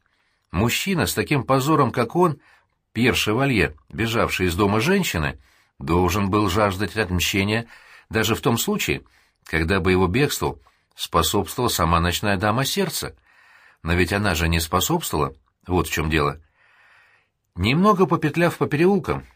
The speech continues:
странствующий летописец всё же отыскал тот тупиковый закоулок,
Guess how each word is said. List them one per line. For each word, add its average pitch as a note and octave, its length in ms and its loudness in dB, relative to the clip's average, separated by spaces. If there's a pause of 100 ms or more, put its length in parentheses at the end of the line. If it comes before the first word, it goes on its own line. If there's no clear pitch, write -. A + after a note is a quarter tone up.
(260)
странствующий F#2+ 720 0
летописец D#3 640 -2 (480)
всё E3 260 2
же D#3+ 140 2
отыскал D#3+ 500 0
тот F2 220 -2
тупиковый A2 540 0
закоулок, E3 640 0